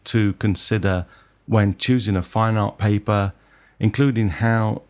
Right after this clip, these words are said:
you know, what to consider when you will hang or display your prints. On the morning of day two, the first job was to protect our canvas prints with Breathing Colour's live laminate,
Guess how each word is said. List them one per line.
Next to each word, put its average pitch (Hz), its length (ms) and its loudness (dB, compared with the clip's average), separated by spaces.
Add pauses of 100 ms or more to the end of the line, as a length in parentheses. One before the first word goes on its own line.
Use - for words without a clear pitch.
(320)
you 120 80 2
know, 87 180 0
what 110 340 -2
to 113 80 -6
consider 104 600 0
when 92 360 0
you 98 120 0
will 92 140 0
hang 95 680 -2
or 92 300 0
display 95 600 -2
your 87 240 -4
prints. - 540 -6 (1500)
On 131 140 6
the 127 60 2
morning 156 600 2
of 113 280 0
day 110 300 0
two, 120 440 0 (180)
the 120 220 2
first 127 500 -2
job 104 280 0
was 98 220 0
to - 140 -6
protect - 720 -6
our 98 160 0
canvas 98 460 -2
prints - 500 -2
with 85 260 0
Breathing 104 360 2
Colour's 95 420 -2
live 92 320 0
laminate, 85 540 -2